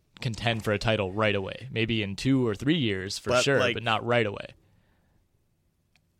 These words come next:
Speaker 1: Or do they?
Speaker 2: I mean, <laughs> I don't know. Like,
Speaker 1: Can you win a
Speaker 2: Towns,
Speaker 1: title with, with a second-year center
Speaker 2: like,
Speaker 1: as your best
Speaker 2: Durant
Speaker 1: player?
Speaker 2: and Towns,
Speaker 1: Second best player?
Speaker 2: like, that's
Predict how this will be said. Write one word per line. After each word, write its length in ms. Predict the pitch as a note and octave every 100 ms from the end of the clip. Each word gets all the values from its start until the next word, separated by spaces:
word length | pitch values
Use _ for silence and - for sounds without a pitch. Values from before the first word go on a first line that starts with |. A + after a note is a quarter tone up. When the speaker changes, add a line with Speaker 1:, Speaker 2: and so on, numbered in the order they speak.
| _
Speaker 1:
Or 120 | B2
do 160 | C#3 A#3+
they? 160 | - -
Speaker 2:
I 140 | A2
mean, 340 | C3 G3 G#3+ A#3+
<laughs> 20 |
I 200 | F3+ D3+
don't 120 | G#3+
know. 240 | A#3+ B3+ A#3+
Like, 180 | F3 D3+
Speaker 1:
Can 120 | G3+
you 80 | A3+
win 180 | G3
a 40 | G#3
Speaker 2:
Towns, 100 | -
Speaker 1:
title 320 | D#3 F3+ F#3
with, 260 | F3 D3 E3
with 220 | D3+ -
a 100 | C3+
second-year 600 | - C#3+ D3 D3+ C3+ C#3
center 260 | - B2 D3
Speaker 2:
like, 80 |
Speaker 1:
as 80 | C#3
your 60 | B2+
best 180 | - B2
Speaker 2:
Durant 280 | A2+ - E3+
Speaker 1:
player? 80 | F3+
Speaker 2:
and 100 | D3+
Towns, 460 | B2 A2+ C#3 E3+
Speaker 1:
Second 220 | F3 C#3
best 160 | D#3+ D#3
player? 120 | -
Speaker 2:
like, 240 | B2+ A#2 G2+
that's 600 | G2 C#3 - - - -